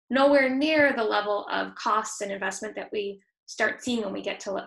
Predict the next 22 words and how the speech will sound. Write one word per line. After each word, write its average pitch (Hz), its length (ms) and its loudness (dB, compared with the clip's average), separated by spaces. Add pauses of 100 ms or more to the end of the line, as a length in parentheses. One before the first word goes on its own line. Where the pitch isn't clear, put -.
to - 160 -4
step - 320 -8
three. - 340 -10 (200)
So 220 420 -4 (680)
what 233 200 -2
we 233 200 -8
do 254 460 0 (420)
in 220 120 -2
both 214 200 -2
the - 180 -4
application 220 580 -4
and 202 80 -12
siting 214 400 -4
phase 254 380 -6 (100)
and 240 240 0
the 220 80 -4
eligibility 208 520 -4
assessment 208 500 -8
is 208 160 -8
make 233 200 -4
sure 233 300 -4
that 208 220 -6